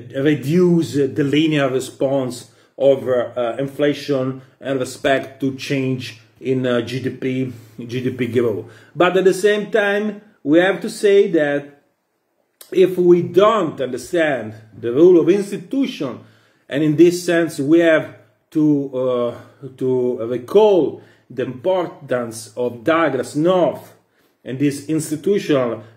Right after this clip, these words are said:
neo-cla-, neo-institutional theory, if we don't understand the role of institution in price determination, in price determination, in determination of, uh, inflation, in determination of, uh,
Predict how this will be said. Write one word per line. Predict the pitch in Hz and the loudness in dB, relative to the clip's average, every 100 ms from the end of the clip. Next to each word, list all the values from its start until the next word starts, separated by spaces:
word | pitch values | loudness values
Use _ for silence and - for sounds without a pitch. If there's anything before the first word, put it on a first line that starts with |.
| - | -4
neo-cla-, | 151 170 170 165 147 | 0 0 0 -2 0
neo-institutional | 160 208 202 170 156 - 160 143 123 | 0 2 2 0 -2 0 0 0 -4
theory, | 120 165 156 107 104 - _ - | 0 2 2 0 -6 -16 _ -8
if | 135 | -4
we | 147 | -2
don't | 131 180 240 285 202 | 0 2 2 0 0
understand | 170 135 - 175 156 117 110 - - | -2 -4 -4 -2 -2 -4 -10 -16 -20
the | 123 117 | -12 -6
role | 123 170 240 175 - - - | 0 2 2 -2 -6 -10 -8
of | 127 | -6
institution | - 208 214 175 208 247 175 135 165 | -4 -4 -2 -4 -6 -4 -2 -2 0
in | 165 - | -2 -4
price | 185 254 208 | -2 0 0
determination, | 139 120 110 110 98 - - _ _ _ _ _ _ _ _ | -2 -4 -6 -8 -10 -14 -20 _ _ _ _ _ _ _ _
in | 147 147 | -6 -4
price | 196 208 202 | 0 2 2
determination, | 143 139 120 117 113 110 107 - - | 0 -2 -4 -6 -10 -12 -18 -20 -10
in | 139 | -4
determination | 143 151 151 165 180 175 165 156 | -2 0 0 2 0 0 -2 -2
of, | 151 160 156 131 | 0 2 2 0
uh, | 156 - - _ 151 | -2 -4 -10 _ -2
inflation, | 170 165 151 175 170 170 120 120 | -2 0 2 4 4 2 -6 -6
in | 131 | -6
determination | 131 143 143 151 160 151 151 147 | -4 -4 -4 -4 -4 -6 -6 -4
of, | 143 139 123 | -2 -2 0
uh, | 139 139 | 0 -2